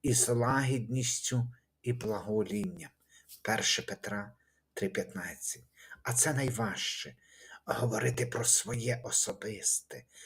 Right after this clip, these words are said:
вистраждане, але і найдієвіше, мабуть. Амінь. Прошу чергове, поставте лайк, дизлайк, подобається, не подобається вам,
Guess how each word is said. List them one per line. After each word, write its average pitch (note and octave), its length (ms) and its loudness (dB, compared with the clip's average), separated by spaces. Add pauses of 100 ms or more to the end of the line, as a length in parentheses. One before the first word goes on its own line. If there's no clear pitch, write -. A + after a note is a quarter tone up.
(160)
вистраждане, - 1400 -2 (460)
але C3 240 6
і C#3+ 200 2
найдієвіше, B2 1400 0 (520)
мабуть. E2+ 580 -12 (500)
Амінь. D2 400 -8 (1600)
Прошу G2 560 -2 (100)
чергове, B2+ 640 -6 (420)
поставте G2 600 0
лайк, B2+ 600 -2 (680)
дизлайк, A#2 840 4 (260)
подобається, G2 720 0
не E2+ 120 -4
подобається F#2 800 -2
вам, E2+ 240 -12